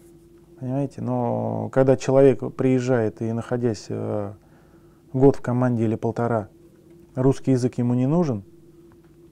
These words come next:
вот вам отношение. То есть человек знает, что он ещё здесь год пробудет и уедет, зачем ему русский язык. А люди, которые пытаются сюда вникнуть, э, выучить, э, хотя бы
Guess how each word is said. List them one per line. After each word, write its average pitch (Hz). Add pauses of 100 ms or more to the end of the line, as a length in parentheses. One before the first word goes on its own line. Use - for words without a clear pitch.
(400)
вот 127
вам 120
отношение. 113
То -
есть 107
человек 143
знает, 117
что 104 (200)
он 123
ещё 123
здесь 117
год 123
пробудет 135
и 117
уедет, 107
зачем 110
ему 107
русский -
язык. 110 (680)
А 123
люди, 165
которые 123
пытаются 113 (600)
сюда 123
вникнуть, 123 (680)
э, 113
выучить, 127
э, 110
хотя 131
бы 117